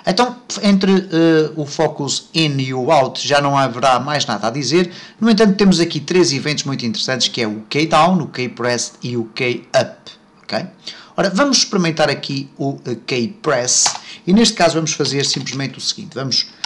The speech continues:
ehm, escolher todos os input text, ok? Ponto K, ok,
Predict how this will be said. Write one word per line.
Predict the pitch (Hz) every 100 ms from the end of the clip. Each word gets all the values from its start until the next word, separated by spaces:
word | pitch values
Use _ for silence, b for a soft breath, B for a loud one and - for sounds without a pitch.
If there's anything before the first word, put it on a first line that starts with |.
| B B
ehm, | 123 127 123 123 - - _ _ -
escolher | - 170 160 156
todos | 147 139 123 - -
os | 139 139 123 - -
input | 143 135 - 165 151 -
text, | - 165 147 - - - - - - _ _ -
ok? | - 123 196 220 - - - - B B B B B - -
Ponto | 202 196 190 - - _ - - - -
K, | 208 180 160 - - _ - - - _ _ _ -
ok, | - - -